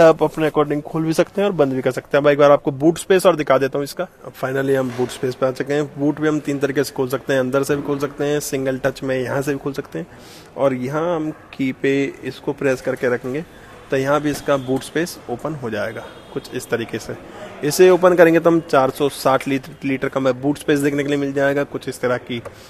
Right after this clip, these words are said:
काफ़ी अच्छी पार्सल ट्रे देखने के लिए मिल जाएगी। यहाँ पे आपको लाइट मिल जाएगी, बारह वोल्ट का सॉकेट मिल जाएगा, आपकी एक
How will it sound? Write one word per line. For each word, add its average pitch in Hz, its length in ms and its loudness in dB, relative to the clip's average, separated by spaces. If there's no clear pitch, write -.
काफ़ी 123 300 0
अच्छी 127 280 -6
पार्सल 135 400 0
ट्रे 139 160 0
देखने 135 260 -2
के 139 80 -4
लिए 139 100 -2
मिल 139 160 -4
जाएगी। 143 320 -2
यहाँ 151 200 -2
पे 170 120 2
आपको 160 360 2
लाइट 135 380 2
मिल 135 180 -2
जाएगी, 135 320 2
बारह 123 280 0
वोल्ट 123 220 -2
का 135 80 -8
सॉकेट 135 300 -2
मिल 135 120 -4
जाएगा, 135 440 0
आपकी 120 500 -8
एक 120 260 -10